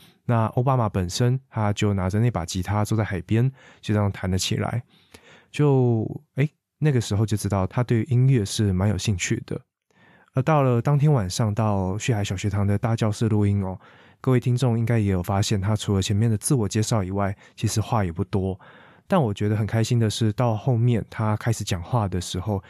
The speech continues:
那个内容以及情感其实是蛮丰沛的。我相信各位听众如果有听到的话，应该也会有相同的感觉。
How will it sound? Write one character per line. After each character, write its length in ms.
那 100
个 80
内 220
容 200
以 80
及 160
情 320
感 320
其 140
实 140
是 160
蛮 280
丰 200
沛 320
的。 200
我 100
相 140
信 80
各 100
位 140
听 160
众 220
如 80
果 100
有 140
听 180
到 160
的 100
话， 280
应 120
该 140
也 160
会 160
有 160
相 160
同 140
的 80
感 240
觉。 260